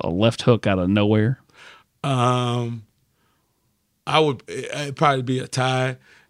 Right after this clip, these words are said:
Speaker 2: It would, uh, the, the one that was obviously the, the most is no longer with us.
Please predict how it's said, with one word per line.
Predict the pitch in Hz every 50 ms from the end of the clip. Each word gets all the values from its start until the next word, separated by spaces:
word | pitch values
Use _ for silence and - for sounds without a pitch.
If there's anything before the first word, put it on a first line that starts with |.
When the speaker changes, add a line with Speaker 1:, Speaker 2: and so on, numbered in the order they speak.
| _ -
Speaker 2:
It | 113 123 -
would, | 110 120 117 117 - -
uh, | - - 90 - - - - - - - -
the, | - 131 151 143 127
the | 135 151
one | 147 139 165 170 151
that | 143 131 135 127
was | 131 139 123 113 135 -
obviously | 127 165 160 131 135 120 - 143 131
the, | 120 131 127 127 123 113 110
the | 139 131
most | 127 139 156 156 143 - -
is | 131 113 120
no | 139 139
longer | 135 139 135 131 127 127 135
with | 135 160 160 160 -
us. | 120 120 123